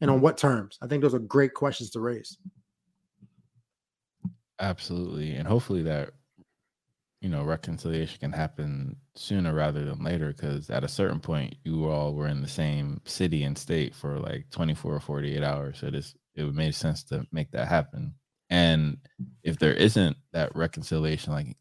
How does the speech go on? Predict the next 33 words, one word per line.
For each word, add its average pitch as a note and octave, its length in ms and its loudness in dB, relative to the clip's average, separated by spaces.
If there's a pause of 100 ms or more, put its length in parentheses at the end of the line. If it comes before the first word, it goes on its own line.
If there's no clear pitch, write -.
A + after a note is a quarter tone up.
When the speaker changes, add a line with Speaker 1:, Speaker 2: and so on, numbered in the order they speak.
(120)
Speaker 2:
if, - 460 0 (340)
'cause F2+ 100 4
as B2+ 180 12
of A#2 120 8
right F2+ 220 8
now, D#2 480 2 (200)
you F#2+ 120 -2
know, D#2+ 220 2
Will E2+ 280 2
Smith E2 340 -2
has D2+ 140 -2
said D2+ 420 0 (560)
he's E2+ 220 -2
sorry D#2+ 420 6
to, D#3 760 -2
you - 100 0
know, - 400 -4 (180)
the, D2 240 -4
the C2+ 100 -6
Williams D#2 460 4
family D#2 460 0
and C#2+ 220 -2
the C2 100 -2
Academy D2 680 6
for, C#2+ 540 -4 (540)
em-, D#2 300 0 (180)
you E2+ 100 0
know, D2 140 4
embarrassing D2+ 640 4
them, - 380 -4 (440)
so E2 200 4
to C#2+ 60 4
speak. C2+ 320 -2